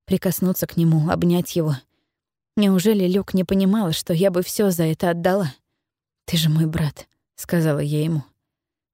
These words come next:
«Мне казалось, я делаю как лучше, я не». «Договорились?» — оборвал нас Джоэль.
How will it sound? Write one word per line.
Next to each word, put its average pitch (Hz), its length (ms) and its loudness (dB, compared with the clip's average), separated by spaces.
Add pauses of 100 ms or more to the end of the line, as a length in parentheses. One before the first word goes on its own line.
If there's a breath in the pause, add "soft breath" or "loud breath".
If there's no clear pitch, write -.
(100)
«Мне 95 300 -2
казалось, 160 480 -2
я 165 100 2
делаю 156 400 0
как - 280 -4
лучше, 160 420 -2
я 170 240 0
не». 156 320 0 (640)
«Договорились?» — 180 800 2 (480)
оборвал 160 420 2
нас 151 200 2
Джоэль. 147 340 -2